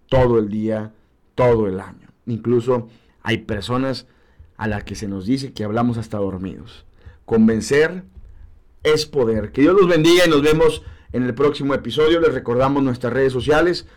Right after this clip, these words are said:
Nos pueden encontrar en Instagram o en Facebook como El Poder de Convencer.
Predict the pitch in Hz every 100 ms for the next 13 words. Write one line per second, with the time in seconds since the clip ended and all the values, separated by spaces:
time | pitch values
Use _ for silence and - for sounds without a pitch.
0 | _ _ 117 120 131 127 120 127 110 123
1 | 123 139 143 - 143 139 139 - - -
2 | 110 104 170 175 180 185 165 170 175 170
3 | - _ _ - 151 151 127 127 139 135
4 | 139 - _ _ 117 123 131 127 127 113
5 | 101 82